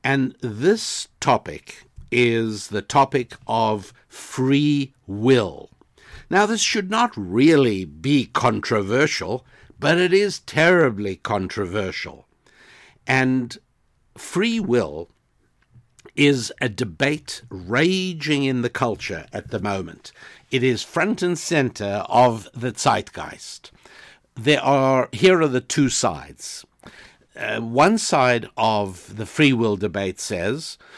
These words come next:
that we are the products of random, materialistic, unaided evolution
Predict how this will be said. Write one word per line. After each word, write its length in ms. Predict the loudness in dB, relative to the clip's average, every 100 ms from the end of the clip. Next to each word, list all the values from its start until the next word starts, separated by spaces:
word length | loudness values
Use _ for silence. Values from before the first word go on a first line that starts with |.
| -20 -16
that 480 | -2 2 4 2 -4 _ -12
we 600 | -2 0 0 -2 -8 -12 _ -4
are 460 | 0 2 0 0
the 160 | -4 -6
products 840 | -4 2 4 4 0 -6 -14 -14 -16 _
of 240 | 0 0
random, 800 | -2 0 0 0 0 0 -2 -6 -8
materialistic, 1300 | -8 -2 2 2 2 0 0 -2 -2 -4 -4 -8 -20 _ _ 0
unaided 840 | 2 2 0 0 2 2 0 -2 -2
evolution 800 | -2 0 0 -2 -4 -4 -4 -4